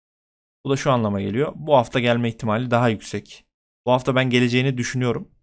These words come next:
Yirmi dört Kasım'da kesin gelecek yani. Onun değişikliğini yapmadılar şu an için. En azından herhangi bir bilgisi verilmedi.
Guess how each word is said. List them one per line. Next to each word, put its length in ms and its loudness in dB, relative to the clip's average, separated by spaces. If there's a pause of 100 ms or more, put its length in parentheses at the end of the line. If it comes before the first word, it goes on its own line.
(120)
Yirmi 340 2
dört 200 8
Kasım'da 400 0
kesin 520 -2
gelecek 480 2
yani. 220 -2
Onun 500 -4
değişikliğini 680 0
yapmadılar 560 0
şu 200 -4
an 120 0
için. 220 -10
En 120 -4
azından 580 -2
herhangi 420 -2
bir 40 -6
bilgisi 400 -4
verilmedi. 640 -2